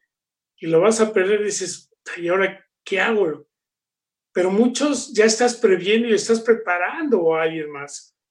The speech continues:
Estás preparando a otro jugador que te pueda permitir ver. Y lógico, o sea, todos los equipos también pierden jugadores. Entonces, ahorita podríamos decir que Pumas, pues, tiene a Marco Durán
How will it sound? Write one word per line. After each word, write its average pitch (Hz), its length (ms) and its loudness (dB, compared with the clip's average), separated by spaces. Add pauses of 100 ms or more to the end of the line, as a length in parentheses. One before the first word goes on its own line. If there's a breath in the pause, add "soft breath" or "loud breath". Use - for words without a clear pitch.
Estás 190 200 -4
preparando 208 640 0
a 196 120 2
otro 202 200 -6
jugador 175 520 -4 (440 soft breath)
que 180 80 -6
te 160 140 -8
pueda 220 360 2
permitir 160 680 -2
ver. 196 460 2 (440)
Y 151 100 -8
lógico, 196 640 0
o - 460 -12
sea, 190 260 -4
todos 320 140 -2
los 254 180 -2
equipos 240 340 -2
también 226 320 2
pierden 240 320 0
jugadores. 262 720 -2
Entonces, - 640 -8 (800)
ahorita 175 500 0
podríamos 180 400 -4
decir 185 360 -10
que 185 100 -6
Pumas, 226 800 -2 (240)
pues, - 140 -20
tiene 165 500 -6 (120)
a 151 80 -10
Marco 156 380 -4
Durán 233 480 0